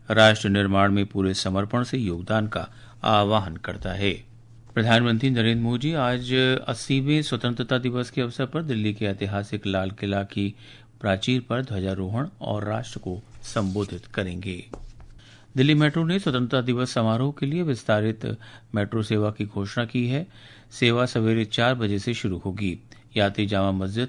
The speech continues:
लाल किला और दिल्ली गेट मेट्रो स्टेशनों पर उतरकर लाल किला तक पहुंच सकते हैं। रक्षा मंत्री राजनाथ सिंह ने कहा है कि प्रधानमंत्री नरेंद्र मोदी के नेतृत्व में सरकार रक्षा बलों के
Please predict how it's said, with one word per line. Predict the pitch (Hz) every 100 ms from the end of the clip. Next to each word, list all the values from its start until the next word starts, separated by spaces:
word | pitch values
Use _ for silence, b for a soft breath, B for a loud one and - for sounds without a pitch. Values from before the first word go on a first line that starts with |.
| -
लाल | 101 90
किला | - 104 127 139 B B -
और | 107
दिल्ली | 107 117 135
गेट | 127 127 131 -
मेट्रो | 113 101 - 107
स्टेशनों | - 104 113 120
पर | 117 123 117
उतरकर | 107 117 113 101 101 B B B -
लाल | 117 117
किला | 107 90
तक | 85 107 -
पहुंच | 98 92
सकते | - 95 - 95
हैं। | 95 95 - - - - - - - b b b - 127
रक्षा | 135 165
मंत्री | 160 156
राजनाथ | 190 143 143 151
सिंह | 151 147
ने |
कहा | 135 135 147
है | 151
कि | 175
प्रधानमंत्री | 175 113 110 120 117 113 143
नरेंद्र | 117 110 110
मोदी | 107 104 123
के | 127
नेतृत्व | 117 104 120 127
में | 123 135
सरकार | 160 117 104 110 110 B B B -
रक्षा | 110 - 135
बलों | 120 110
के | 110 123